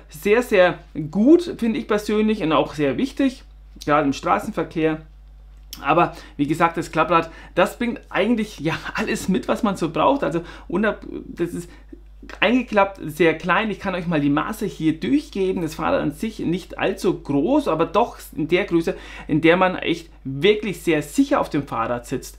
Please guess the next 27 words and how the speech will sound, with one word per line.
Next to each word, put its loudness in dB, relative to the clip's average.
und 4
auch 2
sehr -2
angenehm 4
sitzt. 0
Und 4
ich -2
finde -2
auch 4
hier, 2
gerade 2
eben 0
am -2
Lenkrad 2
hier 0
für 0
diesen 0
Handbike 2
hier, -2
ist -2
es -2
auch 2
sehr 2
angenehm, 0
hier -2
dieses, -2
ja, 0